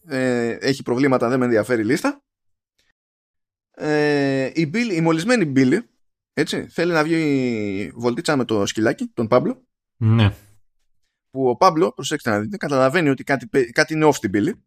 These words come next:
Speaker 1: και την αντιμετωπίζει εχθρικά.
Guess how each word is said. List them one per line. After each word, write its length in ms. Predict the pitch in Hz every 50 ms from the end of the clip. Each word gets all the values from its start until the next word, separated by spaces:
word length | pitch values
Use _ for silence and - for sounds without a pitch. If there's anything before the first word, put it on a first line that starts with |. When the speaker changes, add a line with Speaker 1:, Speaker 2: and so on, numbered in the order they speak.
| _ _ _ _ _ _ _ _ _ _ _ _ _ _ _ _ _ _
Speaker 1:
και 120 | - 151
την 160 | 143 156 151
αντιμετωπίζει 520 | 151 147 151 151 143 143 139 220 233 254 247
εχθρικά. 500 | 240 - 247 - 220 160 101 82 -